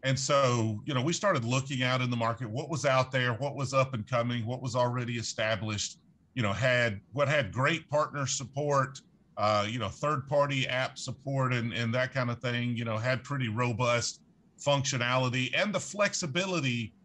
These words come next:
to kinda maybe ease that transition that, uh, the Magento merchants we had been talking to,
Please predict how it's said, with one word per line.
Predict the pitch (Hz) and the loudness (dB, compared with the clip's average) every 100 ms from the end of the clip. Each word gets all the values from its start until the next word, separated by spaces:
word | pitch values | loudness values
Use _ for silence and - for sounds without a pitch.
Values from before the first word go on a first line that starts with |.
| _ _ - | _ _ -10
to | 147 | -6
kinda | 135 151 135 | -2 0 2
maybe | 123 147 127 123 | 2 0 -2 -4
ease | 160 175 170 170 | -4 -2 -2 0
that | 135 123 | 0 0
transition | 147 135 117 139 147 139 139 117 110 | 0 0 0 0 0 0 0 -2 0
that, | 117 113 110 - _ _ _ _ 104 | 2 2 2 -2 _ _ _ _ -2
uh, | 107 104 95 | 0 0 -4
the | 110 | -6
Magento | 113 139 156 - 139 | -2 0 0 0 0
merchants | 120 127 123 - 120 107 127 | 2 0 0 -4 -6 -6 -4
we | 123 | -2
had | 104 | -2
been | 117 107 | -2 0
talking | 147 160 - 120 | 0 0 -2 -10
to, | - 123 113 107 104 | -4 -2 0 0 -2